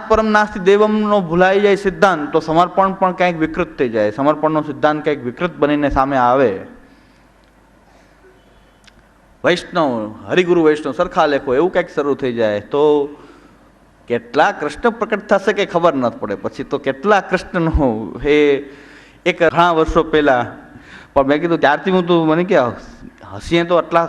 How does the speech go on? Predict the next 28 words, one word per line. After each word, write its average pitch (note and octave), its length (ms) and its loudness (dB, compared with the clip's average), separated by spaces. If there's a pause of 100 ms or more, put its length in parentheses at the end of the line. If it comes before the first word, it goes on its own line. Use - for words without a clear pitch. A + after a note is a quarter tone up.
સભામાં D#3+ 360 2
આપણે D#3+ 180 -2
એકદમ D#3 260 -2
જોઈને C#3+ 280 0
એને D3 120 -2
હસતા A#2 360 -2
હોય D3 80 0
તો D3 60 -4
પાછું C#3 200 -2
ખરાબ D3+ 280 0
લાગે, A#2 340 4
એટલે - 760 -6
આમ D3+ 100 2
મેં D#3 160 0
કીધું C#3 140 -4
જોવાય C#3 260 4
એવું E3+ 260 4
નહીં. D#3 300 2 (720)
પણ C#3+ 100 2
શું G#3 280 2
એને G3+ 380 0 (680)
દાનલીલાનું F3 640 2
ભજવતા D#3+ 420 2
ભજવતા E3 340 2
શું D3+ 300 0
આવેશ F3 300 2
આવ્યો, D#3+ 460 2 (1120)
તો C3+ 80 -6